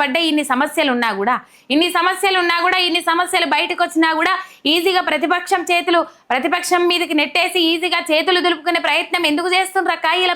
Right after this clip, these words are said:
ప్రశ్నిస్తున్నాం మా ఎంఆర్ మీడియా తెలంగాణ తరపున. సమాధానం చెప్పగలుగుతారా అక్క మీరు? మొత్తం మీద చెప్పకుండ్రక్క మీరు.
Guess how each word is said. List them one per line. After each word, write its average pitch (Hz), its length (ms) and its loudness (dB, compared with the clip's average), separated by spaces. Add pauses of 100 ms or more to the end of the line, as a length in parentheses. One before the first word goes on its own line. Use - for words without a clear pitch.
ప్రశ్నిస్తున్నాం 330 600 0
మా 302 80 2
ఎంఆర్ 285 360 2
మీడియా 285 280 0
తెలంగాణ 262 500 0
తరపున. 214 380 -4 (800)
సమాధానం 285 560 2
చెప్పగలుగుతారా 302 600 0
అక్క 339 180 -2
మీరు? 403 260 0 (3250)
మొత్తం 285 300 2
మీద 330 200 2 (720)
చెప్పకుండ్రక్క 269 560 0
మీరు. 202 300 0